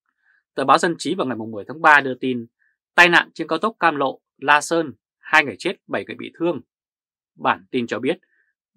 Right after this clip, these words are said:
một vụ tai nạn xảy ra rất nghiêm trọng nữa vừa xảy ra trên tuyến cao tốc này, thuộc địa phận xã Phong Sơn, huyện Phong Điền,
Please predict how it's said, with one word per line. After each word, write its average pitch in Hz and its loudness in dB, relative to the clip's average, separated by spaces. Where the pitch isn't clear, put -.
một 127 -4
vụ - -8
tai 170 -2
nạn 151 2
xảy 101 -6
ra 143 2
rất 190 -8
nghiêm 143 -6
trọng - -2
nữa 156 -8
vừa 131 -6
xảy 98 -8
ra 120 2
trên 117 -10
tuyến 113 -8
cao 107 -4
tốc 160 -2
này, 104 -10
thuộc 165 -4
địa 147 -4
phận 135 -2
xã - -2
Phong 151 -2
Sơn, 131 -2
huyện 120 -8
Phong 139 -2
Điền, 98 -6